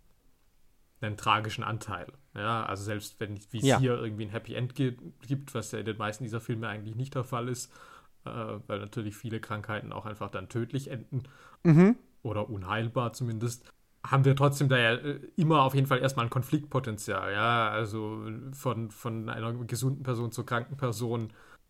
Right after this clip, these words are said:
Speaker 1: da passiert ja was, ja, also was
Speaker 2: Mhm.
Speaker 1: erstmal, äh, einen, einen dramatischen Konflikt da irgendwie in sich auch birgt.
Speaker 2: Ja.
Speaker 1: Und was man hier jetzt aber einfach sagen muss, was natürlich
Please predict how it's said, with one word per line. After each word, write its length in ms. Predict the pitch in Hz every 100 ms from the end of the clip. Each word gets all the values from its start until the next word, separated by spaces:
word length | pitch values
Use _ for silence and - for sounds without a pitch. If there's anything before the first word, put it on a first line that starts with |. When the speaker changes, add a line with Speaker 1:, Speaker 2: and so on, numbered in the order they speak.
| _
Speaker 1:
da 220 | 117 120
passiert 480 | - 127 - 156 139
ja 160 | 135 101
was, 320 | 101 - -
ja, 340 | 110 117 117 - -
also 380 | 104 101 104 98
was 240 | 104 -
Speaker 2:
Mhm. 80 | 139
Speaker 1:
erstmal, 920 | 135 131 117 104 104 104 104 101 104 - _ - -
äh, 40 |
einen, 380 | 101 95 101 113
einen 180 | - 98
dramatischen 760 | - 101 98 - - 98 92 - _ _ -
Konflikt 480 | 117 - 120 -
da 80 | 110
irgendwie 320 | 107 104 101
in 100 | 117
sich 240 | 101 104 -
auch 160 | -
birgt. 460 | - - 139 - - _ _ _
Speaker 2:
Ja. 240 | - 113 90 _ - _ _ _
Speaker 1:
Und 640 | 170 151 139 135 120 - - _ _ _
was 280 | 139 143 143
man 160 | 139 135
hier 240 | 139 175
jetzt 200 | 240 254
aber 160 | 165 147
einfach 260 | 147 151 139
sagen 420 | 143 131 147 135
muss, 400 | 135 139 - - _ _ _ _ _ _ _ _
was 360 | 135 127 123
natürlich 580 | 143 135 131 110 104 -